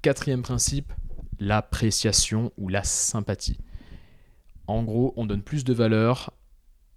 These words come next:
à ce que raconte quelqu'un qui nous ressemble ou alors qui nous plaît, qui nous paraît sympathique. Donc grosso modo, quand tu fais une bio,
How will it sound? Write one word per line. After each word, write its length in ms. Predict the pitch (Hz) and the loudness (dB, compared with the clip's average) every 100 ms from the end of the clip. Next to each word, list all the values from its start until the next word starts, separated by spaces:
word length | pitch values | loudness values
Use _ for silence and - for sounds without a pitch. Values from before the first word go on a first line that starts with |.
| _ - | _ -8
à 60 | 104 | -6
ce 80 | |
que 100 | - | 0
raconte 360 | 104 104 120 120 | 0 0 0 0
quelqu'un 340 | 107 101 117 | -2 0 -2
qui 140 | 123 98 | 0 0
nous 180 | 110 - | -2 -4
ressemble 760 | - 87 92 123 - 117 143 - _ _ _ _ - | -6 -2 2 4 4 2 0 -4 _ _ _ _ -6
ou 100 | 92 | 0
alors 260 | 95 120 - | 2 2 -2
qui 140 | - | -2
nous 100 | 117 | -2
plaît, 220 | 127 107 | 2 0
qui 100 | 117 | 0
nous 80 | 85 | -4
paraît 220 | - 92 | -4 -4
sympathique. 640 | 104 110 101 117 87 - _ - - - - - | -2 -2 -2 -2 -6 -12 _ -20 -18 -16 -14 -10
Donc 100 | 80 | -4
grosso 240 | 87 - | -4 -2
modo, 240 | 87 98 | 0 2
quand 180 | 131 95 | 2 0
tu 100 | 90 | -2
fais 200 | - 107 | -4 0
une 140 | 101 95 | 0 0
bio, 360 | 98 110 104 | 4 4 4